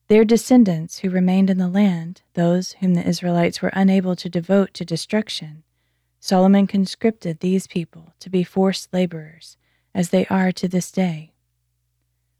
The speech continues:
But Solomon did not consign any of the Israelites to slavery, because they were his men of war, his servants, his officers, his captains,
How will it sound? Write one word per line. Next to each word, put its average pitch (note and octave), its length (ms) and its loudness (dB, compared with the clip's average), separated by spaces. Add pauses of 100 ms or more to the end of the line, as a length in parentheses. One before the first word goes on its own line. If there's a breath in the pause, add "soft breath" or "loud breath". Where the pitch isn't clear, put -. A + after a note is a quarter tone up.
(120)
But G#3+ 140 0
Solomon C4 420 6
did A#3 160 6
not G#3 220 4
consign G3+ 600 2
any A#3 260 6
of A#3+ 80 4
the A3 140 0
Israelites E3+ 540 -8
to F3 120 -12
slavery, D#3+ 640 -10 (340)
because F#3 300 0
they G3+ 120 4
were F#3+ 180 4
his A3+ 320 2
men E3 200 -2
of D#3+ 180 -14
war, E3 460 -6 (240)
his F#3+ 180 2
servants, F3+ 720 -2 (260)
his G3+ 260 2
officers, F3+ 800 -6 (240)
his E3+ 200 -4
captains, E3 880 -8